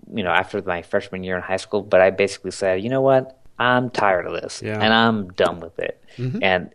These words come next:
Speaker 1: if I'm gonna, I, I don't wanna be fat anymore, so I'm gonna do something about it. And I don't wanna, uh, if I'm gonna play football, damn it, I'm gonna be really good at it." The things that I remember specifically of what I did was, uh, that day moving forward, I said,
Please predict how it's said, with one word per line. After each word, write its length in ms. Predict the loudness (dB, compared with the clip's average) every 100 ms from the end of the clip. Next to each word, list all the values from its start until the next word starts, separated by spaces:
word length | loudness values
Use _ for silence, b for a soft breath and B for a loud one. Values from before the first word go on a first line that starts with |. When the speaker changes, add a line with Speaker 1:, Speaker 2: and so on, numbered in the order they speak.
| -2
Speaker 1:
if 180 | 2
I'm 180 | 4 4
gonna, 360 | 2 0 0 -2
I, 100 | 0
I 20 |
don't 120 | 2
wanna 160 | 2 0
be 100 | -2
fat 240 | 0 2
anymore, 500 | 2 -2 0 0 -2 -6
so 140 | -2
I'm 60 | 0
gonna 140 | 0
do 200 | -2 -4
something 260 | -8 -10 -8
about 260 | -2 -2 0
it. 180 | -2 B B B -2
And 400 | 2 4 2 2
I 100 | 4
don't 120 | 6 6
wanna, 460 | 4 4 4 4 4
uh, 140 | 2 2
if 100 | 2
I'm 80 |
gonna 140 | 2 2
play 140 | 0
football, 560 | 2 2 4 4 2 -10 _
damn 200 | -2 0
it, 160 | 0 -2 -10 _
I'm 160 | 0 2
gonna 140 | 0
be 120 | 0
really 260 | 2 4 4
good 180 | 2 -2
at 140 | -4
it." 220 | -10 -18 _ _
The 100 | -8
things 240 | -4 -2
that 60 | 0
I 40 |
remember 240 | 2 2 0
specifically 640 | -6 -6 -2 0 0 0
of 120 | 2
what 100 | 2
I 60 | 2
did 340 | 4 2 2
was, 360 | 2 2 2 -4 -2
uh, 140 | 2
that 260 | 4 4 4
day 340 | 4 4 2
moving 360 | -2 -6 -6 0
forward, 480 | 6 6 6 2
I 120 | 2 0
said, 400 | 2 2 2